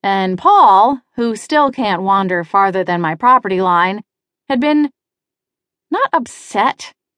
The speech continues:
and not exactly broody lately, but showing signs of some ennui, which he had not explained.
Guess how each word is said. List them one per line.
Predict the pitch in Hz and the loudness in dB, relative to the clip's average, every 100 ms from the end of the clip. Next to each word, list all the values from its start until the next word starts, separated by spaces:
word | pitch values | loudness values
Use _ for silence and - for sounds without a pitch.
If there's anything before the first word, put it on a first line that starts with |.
| _ | _
and | 240 233 | -6 -2
not | 240 247 - _ - | 0 0 -2 _ -12
exactly | 214 208 196 190 | -4 -2 -2 -4
broody | 170 160 196 233 269 233 170 | -6 -6 -4 -2 -2 -2 -4
lately, | 165 165 170 180 185 220 _ _ _ _ _ _ _ | -4 -6 -6 -6 -6 -6 _ _ _ _ _ _ _
but | - 254 | -10 -6
showing | - 440 480 415 | -2 -2 -2 -4
signs | 302 285 285 254 | -2 0 0 -2
of | 220 | -6
some | 190 220 226 | -6 -4 -4
ennui, | - 214 208 196 208 208 165 - 156 _ _ _ _ | -2 -4 -4 -6 -6 -8 -10 -12 -18 _ _ _ _
which | 190 185 | -10 -10
he | - 196 | -12 -10
had | 180 | -8
not | 170 180 131 - | -4 -4 -4 -6
explained. | - - - 151 85 98 | -16 -14 -10 -8 -10 -16